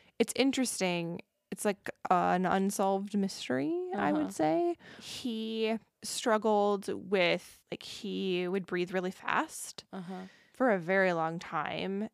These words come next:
Speaker 1: and it took him a long time to wean down off of oxygen support. But he also had, like, pretty severe reflux.
Speaker 2: Mm-hmm.
Speaker 1: And in the first, I guess,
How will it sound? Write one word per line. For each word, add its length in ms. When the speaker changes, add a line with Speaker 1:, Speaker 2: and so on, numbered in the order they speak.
Speaker 1:
and 360
it 120
took 200
him 120
a 60
long 220
time 240
to 80
wean 280
down 400
off 320
of 440
oxygen 460
support. 540
But 500
he 300
also 400
had, 720
like, 680
pretty 300
severe 520
reflux. 920
Speaker 2:
Mm-hmm. 360
Speaker 1:
And 580
in 80
the 80
first, 840
I 60
guess, 520